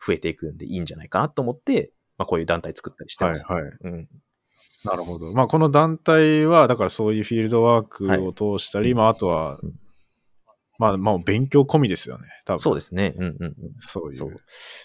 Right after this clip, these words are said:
Speaker 2: 実際にみんなで学ぼうみたいな。
Speaker 1: うん。で、それを作って、で、まだあと二個ぐらいやってることあって。
Speaker 2: はいはい。
Speaker 1: あの、で、い-、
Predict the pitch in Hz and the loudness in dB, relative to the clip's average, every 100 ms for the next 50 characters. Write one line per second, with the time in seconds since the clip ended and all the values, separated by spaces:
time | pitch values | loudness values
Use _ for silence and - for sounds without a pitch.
0 | _ _ _ 101 - 92 85 82 85 - | _ _ _ -10 -6 -6 -6 -8 -12 -18
1 | - _ _ _ _ _ _ _ 92 87 | -20 _ _ _ _ _ _ _ -6 -4
2 | 85 80 85 80 78 - 98 95 87 85 | -4 -4 -2 -2 -4 -10 -10 -10 -10 -16
3 | - _ - 240 254 - - 170 175 175 | -20 _ -2 0 0 -4 2 4 2 -2
4 | - - 175 _ _ 175 180 165 113 143 | -12 -10 -10 _ _ -2 2 2 0 -6
5 | - - _ - 175 170 123 98 101 139 | -20 -20 _ 0 4 4 4 0 -2 0
6 | 110 85 - - - - - - - - | 0 -2 -6 -8 -10 0 0 2 -4 -10
7 | - - - - - - _ _ _ _ | -18 -18 -18 -18 -20 -20 _ _ _ _
8 | - _ 104 98 101 90 92 90 95 - | -20 _ 2 4 4 2 0 -4 -6 -8
9 | 160 175 165 156 | 0 0 0 -4